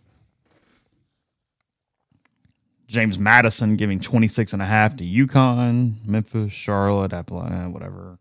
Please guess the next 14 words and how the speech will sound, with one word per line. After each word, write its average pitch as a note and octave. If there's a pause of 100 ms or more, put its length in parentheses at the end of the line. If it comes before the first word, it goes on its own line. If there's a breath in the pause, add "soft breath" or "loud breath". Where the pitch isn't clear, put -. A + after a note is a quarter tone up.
Okay, F2
scrolling. F#2 (2250)
K-State A#2+
giving G#2
twenty B2
and A2+
a G#2+
half A2+
at G2
home A2+
against G2+
Baylor A2
on A2
Saturday. A2